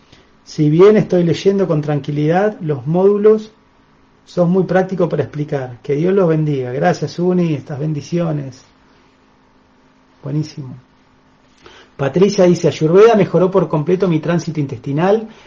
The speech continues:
nunca más tuve un problema luego de años de sufrir y gracias a Nicasio y su tratamiento, mi mamá volvió a recobrar su movilidad y caminar por sí sola. Sumamente agradecida".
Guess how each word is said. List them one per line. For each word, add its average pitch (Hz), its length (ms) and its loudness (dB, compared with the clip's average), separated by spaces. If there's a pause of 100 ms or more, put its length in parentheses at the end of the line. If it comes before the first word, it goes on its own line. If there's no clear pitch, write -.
(140)
nunca 185 260 2
más 170 160 2
tuve 185 140 2
un 175 100 2
problema 165 420 0
luego 165 280 0
de 147 120 6
años 185 320 0
de 143 100 -2
sufrir 185 540 -4
y 143 60 -4
gracias 165 340 -2
a 156 40 -2
Nicasio 175 420 -4
y - 20 -4
su 151 120 -8
tratamiento, 180 760 -2 (380)
mi 143 120 2
mamá 156 360 2
volvió 170 340 4
a 165 40 2
recobrar 160 420 0
su 175 160 -6
movilidad 143 680 0
y 156 120 -6
caminar 151 480 0
por 160 160 -2
sí 175 100 -2
sola. 127 460 -6
Sumamente 196 640 0
agradecida". 147 800 -4